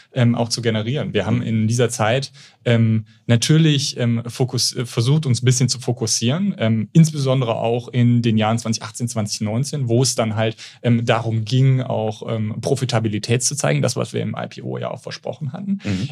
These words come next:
Speaker 1: Ähm, aber natürlich sind wir dann auch in neue Märkte gegangen. Also wir haben damals zum Beispiel die Nordics aufgemacht, wir sind nochmal in Frankreich reingegangen, ähm, wir haben dann damals auch schon mit neuen Verticals experimentiert,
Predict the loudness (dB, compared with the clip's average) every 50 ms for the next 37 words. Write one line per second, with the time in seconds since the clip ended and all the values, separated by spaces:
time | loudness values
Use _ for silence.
0 | -2 2 4 6 6 4 2 0 0 2 2 2 2 2 2 2 0 2 2 0
1 | -2 -2 -2 0 -2 -2 -2 -2 -6 -4 -2 -2 -2 0 0 0 0 0 -2 -2
2 | -2 -2 -4 -2 -4 -8 -8 -8 -8 -8 -8 -8 -10 -10 -10 -10 -12 -12 -14 -16
3 | -16 -14 -10 -10 -8 -8 -6 -8 -8 -4 -2 0 2 2 2 2 2 0 -2 -4
4 | -6 -6 -6 -8 -8 -8 -8 -8 -8 -8 -10 -12 -10 -8 -4 -4 -2 -2 -2 -2
5 | -2 -2 -2 -2 -2 -4 -2 -4 -4 -4 -4 -6 -6 -8 -8 -6 -6 -4 -4 -4
6 | -4 -2 -2 -2 -2 0 -2 -2 -4 -6 -12 -18 -20 -20 -20 -8 0 2 2 4
7 | 4 2 0 0 -2 0 2 2 4 4 4 4 2 2 2 2 2 2 0 0
8 | -2 -2 2 4 4 6 6 6 4 2 2 4 4 4 4 4 2 0 0 0
9 | 0 0 0 0 -2 -4 -4 -2 -2 0 0 2 2 2 0 0 0 -2 -2 0
10 | 2 2 2 2